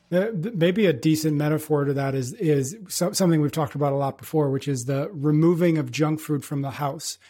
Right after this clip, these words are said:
You don't rec-, you don't recognize, you don't recognize, or at least it's harder to recognize, the psychic burden of knowing, even if you're not consciously thinking about it, the psychic burden of knowing that there's cookies in the pantry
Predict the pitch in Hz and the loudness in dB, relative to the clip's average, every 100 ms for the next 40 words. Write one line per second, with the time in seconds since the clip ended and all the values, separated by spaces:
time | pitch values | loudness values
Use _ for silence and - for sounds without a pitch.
0 | - - - _ 156 147 185 220 240 190 | -20 -20 -20 _ -2 2 4 2 2 2
1 | 190 226 185 160 208 226 202 202 180 180 | 2 4 2 4 2 4 2 2 2 2
2 | 175 - 214 - 165 156 220 202 190 190 | 0 -4 -16 -4 0 2 2 2 2 2
3 | 185 160 139 143 147 120 - 170 165 147 | 0 0 0 -2 -4 -8 -4 2 2 2
4 | 143 143 147 143 135 127 _ - - _ | 0 -4 -6 -6 -6 -10 _ -20 -20 _
5 | 170 160 - 196 196 185 131 170 170 165 | -2 0 2 2 2 -2 0 2 4 4
6 | 160 147 - 175 151 170 185 196 160 151 | 2 2 -2 0 2 4 4 6 4 2
7 | 190 247 233 220 - 208 202 156 180 170 | 2 2 0 -4 -2 -2 0 0 -2 0
8 | 175 165 147 147 139 - - _ 156 - | 0 2 0 0 -2 -8 -20 _ 0 2
9 | 208 226 170 190 185 175 160 165 165 165 | 2 0 0 2 4 4 2 4 4 4
10 | 156 151 139 - 175 180 156 156 147 139 | 0 -2 -6 -4 0 2 2 0 -2 -4
11 | 139 165 | -6 -12